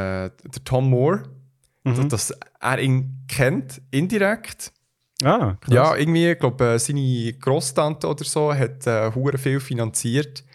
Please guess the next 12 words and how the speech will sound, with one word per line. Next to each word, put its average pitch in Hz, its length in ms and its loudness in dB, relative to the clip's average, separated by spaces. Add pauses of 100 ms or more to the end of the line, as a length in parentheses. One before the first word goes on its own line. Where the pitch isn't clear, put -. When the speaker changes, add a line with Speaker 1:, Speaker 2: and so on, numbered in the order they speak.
(360)
Speaker 1:
ähm, 113 520 0 (160)
Speaker 2:
<laughs> - 180 0
Speaker 1:
ins 156 180 2
Studio 180 540 4 (880)
und 120 220 0
hat 127 120 2
echt 135 160 2
recht 139 220 0
viel 151 120 2
ermöglicht, 135 520 2
so 151 340 2
für 147 360 0